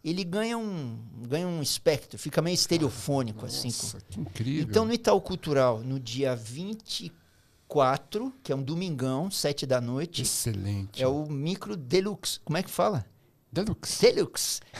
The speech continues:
Speaker 1: E o, o outro é o mi-, micro standard.
Speaker 2: Micro standard.
Speaker 1: Na
Speaker 2: Pô.
Speaker 1: Biblioteca Mário de Andrade.
Speaker 2: Excelentes
Speaker 1: Tudo de
Speaker 2: notícias.
Speaker 1: grátis. Aproveita setembro. No mês de setembro, quem ganha o micro é você.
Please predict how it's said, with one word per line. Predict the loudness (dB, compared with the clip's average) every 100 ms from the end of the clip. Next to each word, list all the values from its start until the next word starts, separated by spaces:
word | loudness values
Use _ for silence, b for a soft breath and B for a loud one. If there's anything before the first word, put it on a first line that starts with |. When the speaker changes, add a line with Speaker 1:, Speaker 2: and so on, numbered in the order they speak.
| -6
Speaker 1:
E | -2 2
o, |
o | 4 4 4 2
outro | 0 0 2
é | 2
o |
mi-, | 2 -4 -4
micro | -4 -4 0 2
standard. | 2 4 4 4 0 -6 2
Speaker 2:
Micro | 2 4
standard. | 4 8 10 10 8 2
Speaker 1:
Na | 0 2 2
Speaker 2:
Pô. | 2
Speaker 1:
Biblioteca | 2 2 4 2 0
Mário | -2 -4
de | -4
Andrade. | -2 0 2
Speaker 2:
Excelentes | 4 4 4 2 2 2
Speaker 1:
Tudo |
de | 2 2
Speaker 2:
notícias. |
Speaker 1:
grátis. | 6 6 8 4
Aproveita | 2 0 0 2 0 4 4
setembro. | 4 2 2 0 0 0 -4 b b b b b _ _
No | 0
mês | 2 2 2
de | 4
setembro, | 4 4 2 2 0
quem | 0 2
ganha | 6 6 6
o |
micro | 2 2 2 0
é |
você. | 0 2 2 4 2